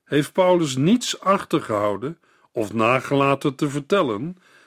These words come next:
wat zijn hoorders moesten weten van het evangelie. Elke gelegenheid werd door Paulus benut om te verkondigen en onderwijs te geven. De uitdrukking "wat goed en belangrijk voor u was", wil zeggen,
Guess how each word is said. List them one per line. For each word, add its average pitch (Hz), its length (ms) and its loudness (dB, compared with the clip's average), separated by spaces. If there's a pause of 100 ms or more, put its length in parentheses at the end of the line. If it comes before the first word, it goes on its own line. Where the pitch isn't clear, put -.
(180)
wat 131 200 0
zijn 143 240 2
hoorders 160 500 2
moesten 151 400 0
weten 175 380 2
van 156 160 0
het 143 160 -2
evangelie. 113 760 -6 (1000)
Elke 202 480 0
gelegenheid 151 840 2
werd 143 200 0
door 120 140 0
Paulus 170 480 2
benut 127 500 0 (340)
om 180 240 0
te 139 120 -2
verkondigen 208 840 -2 (360)
en 196 220 -2
onderwijs 131 680 2
te - 140 -10
geven. 92 440 -10 (1200)
De 127 100 -2
uitdrukking 143 720 2
"wat 131 200 2
goed 208 320 -2
en 151 220 -4
belangrijk 135 640 2
voor 117 260 -2
u 104 80 -4
was", 98 260 -8
wil 113 200 -4
zeggen, 110 440 -6